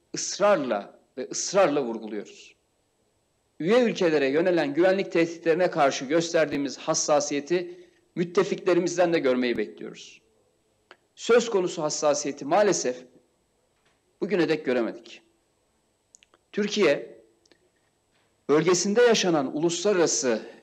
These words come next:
güvenliği tehdit eden gelişmeler karşısında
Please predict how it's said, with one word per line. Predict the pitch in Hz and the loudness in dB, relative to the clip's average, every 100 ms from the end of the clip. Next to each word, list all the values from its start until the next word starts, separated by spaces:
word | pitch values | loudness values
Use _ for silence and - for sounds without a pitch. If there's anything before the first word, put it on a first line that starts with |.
| _ | _
güvenliği | 147 160 175 170 180 | 0 2 2 2 -2
tehdit | - 147 151 170 | 0 0 0 -2
eden | 147 135 | 0 0
gelişmeler | 135 139 - 135 120 | 0 0 -2 0 0
karşısında | 120 147 143 - 120 131 165 170 | 2 0 0 -4 -4 0 0 -2